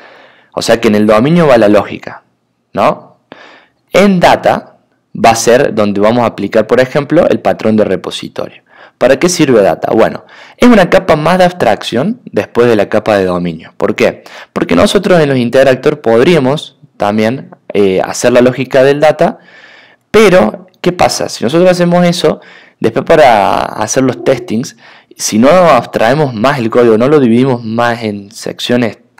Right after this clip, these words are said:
testeables por sí mismo, nos va, se nos va a hacer un poco complicado a la larga. Entonces, la capa de data introduce una nueva capa de abstracción, digamos, porque hasta lo que nosotros anteriormente sabíamos era hasta M V P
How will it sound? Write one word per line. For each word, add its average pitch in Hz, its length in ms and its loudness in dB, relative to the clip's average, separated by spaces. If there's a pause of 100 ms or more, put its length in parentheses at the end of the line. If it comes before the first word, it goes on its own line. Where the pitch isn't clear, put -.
(380)
testeables 135 480 0
por 110 120 -4
sí - 160 -4
mismo, 139 400 -4 (540)
nos 127 220 0
va, 180 160 4
se - 140 -6
nos 147 140 0
va 175 80 4
a 185 40 4
hacer 175 280 0
un 151 180 -4
poco 143 260 2
complicado 110 520 0
a 101 40 4
la 95 120 2
larga. 87 340 -4 (460)
Entonces, 185 520 0 (180)
la 151 420 0
capa 196 280 0
de 147 140 4
data 135 420 2
introduce 127 680 0
una 120 220 0
nueva 143 400 0
capa 120 240 0
de 117 80 4
abstracción, - 640 -6
digamos, 104 380 -2
porque - 240 -6
hasta - 160 -4
lo 104 120 0
que 107 80 -4
nosotros 135 380 -2
anteriormente 135 600 -2
sabíamos 131 540 0
era 123 180 2
hasta 117 260 -2
M 107 160 0
V 101 60 0
P - 240 -10